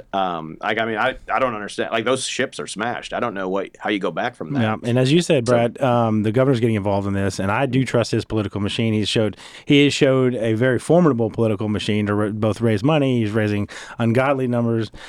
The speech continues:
Speaker 2: uh, of tens of millions of dollars for his reelect-, uh, and then, and then what was, should have been a down year for Republicans, uh, you know, he, he won. He beat Beto with, with ten or twelve, by ten or twelve points.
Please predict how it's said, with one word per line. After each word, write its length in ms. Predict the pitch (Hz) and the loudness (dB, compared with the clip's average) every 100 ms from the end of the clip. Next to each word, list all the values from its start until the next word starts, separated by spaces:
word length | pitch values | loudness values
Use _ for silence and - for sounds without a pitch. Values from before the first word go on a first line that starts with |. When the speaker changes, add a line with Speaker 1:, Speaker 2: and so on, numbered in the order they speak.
| - - | -18 -4
Speaker 2:
uh, 480 | 117 110 107 107 104 | 0 2 0 0 -4
of 80 | |
tens 220 | 98 131 117 | 0 0 2
of 60 | |
millions 260 | 117 117 104 | 2 2 0
of 80 | 104 | 0
dollars 380 | 110 110 110 | 0 0 -2
for 120 | - 113 | -2 -2
his 140 | 101 | 0
reelect-, 460 | 107 135 123 120 101 | 2 2 2 -2 -2
uh, 260 | 113 107 | -2 0
and 140 | 110 123 | 2 4
then, 220 | 160 160 | 4 4
and 100 | 143 | 4
then 140 | 147 | 4
what 140 | 139 147 | 4 4
was, 160 | 139 | 2
should 180 | 120 214 | 2 2
have 60 | 233 | 4
been 100 | 147 | 2
a 60 | |
down 260 | 117 131 170 | 2 0 2
year 140 | 135 | 2
for 120 | 117 113 | 0 -2
Republicans, 720 | 104 147 175 117 107 107 104 - - - | 2 2 2 0 -2 -2 -4 -14 -16 -4
uh, 360 | 120 120 113 110 | 0 2 2 0
you 120 | 127 | 0
know, 100 | 110 | 2
he, 180 | 113 151 - | 4 2 4
he 140 | 156 | 2
won. 420 | 131 127 156 123 | 4 4 4 4
He 100 | 127 | 2
beat 220 | 123 147 | 4 2
Beto 520 | 117 139 - 104 107 113 | 4 2 2 0 2 2
with, 300 | 110 110 - | 0 -2 -2
with 200 | 113 - | -2 -2
ten 200 | - 117 | -2 0
or 100 | 113 | 0
twelve, 280 | 120 110 107 | 0 -2 0
by 160 | 113 | -2
ten 140 | - 120 | 2 0
or 60 | |
twelve 260 | 113 110 98 | 2 0 2
points. 420 | 220 196 101 - | 4 2 0 -14